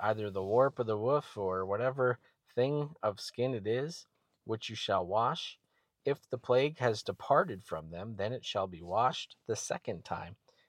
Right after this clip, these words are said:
and it will be clean. This is the law of the plague of mildew in a garment of wool or linen, either in the warp or the woof, or in anything of skin, to pronounce it clean, or to pronounce it unclean.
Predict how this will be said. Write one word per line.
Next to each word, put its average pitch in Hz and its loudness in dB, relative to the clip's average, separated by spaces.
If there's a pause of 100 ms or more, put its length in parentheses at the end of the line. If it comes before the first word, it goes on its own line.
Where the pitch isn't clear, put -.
(160)
and 107 0
it 90 -6
will 98 -4
be 110 -10
clean. 123 -2 (800)
This 147 2
is 131 -2
the 117 2
law 123 8
of 107 -6
the 104 -4
plague 120 2
of 107 -4
mildew 113 0
in 90 -8
a 90 -8
garment 101 0 (320)
of 98 -4
wool 117 2
or 110 0
linen, 85 -6 (480)
either 110 4
in 104 -2
the 95 -4
warp 117 2
or 113 2
the 127 -2
woof, 82 -8 (400)
or 107 8
in 101 2
anything 123 -2
of 127 -4
skin, 80 -10 (220)
to - -18
pronounce 98 -2
it 117 -4
clean, - -12 (640)
or 113 6 (140)
to 95 -8
pronounce 95 -4
it 82 -6 (340)
unclean. 101 -6